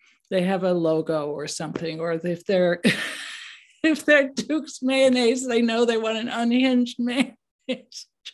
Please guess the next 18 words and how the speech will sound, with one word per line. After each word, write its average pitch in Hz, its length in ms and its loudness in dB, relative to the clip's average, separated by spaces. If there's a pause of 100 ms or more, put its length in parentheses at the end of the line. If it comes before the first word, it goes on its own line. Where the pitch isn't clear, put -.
jar. 202 420 -14 (960)
And, 262 460 2
um, 226 540 0 (220)
I 254 180 4
used 269 300 2
to, 220 340 -8
way 247 640 6
back 202 320 4
at 196 80 -6
the 202 80 -6
beginning, 185 420 0
I 170 140 0
would 180 160 -2
make 165 220 -4
the 180 60 -8
designs, 165 640 -4
but, 160 340 -2
um, 175 520 -2